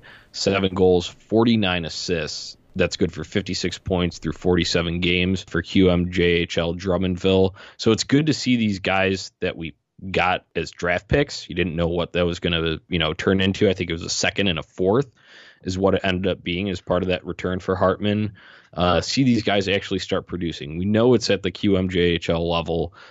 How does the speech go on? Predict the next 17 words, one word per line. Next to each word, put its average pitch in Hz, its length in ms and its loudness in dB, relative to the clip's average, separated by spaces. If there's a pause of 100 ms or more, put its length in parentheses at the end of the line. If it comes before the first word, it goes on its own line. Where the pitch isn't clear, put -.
(120)
but 85 260 0
a 87 60 2
lot 92 320 4
of 95 100 -4
guys 87 260 -2
are 87 80 -8
really 92 320 -2
high 87 280 0
on 85 120 -4
Nicholas 85 380 -8
Bodine 80 420 -6
as 82 140 -6
a 82 60 -10
potential 82 480 -6
future, 80 600 -2
uh, 73 320 2 (560)
great 95 240 2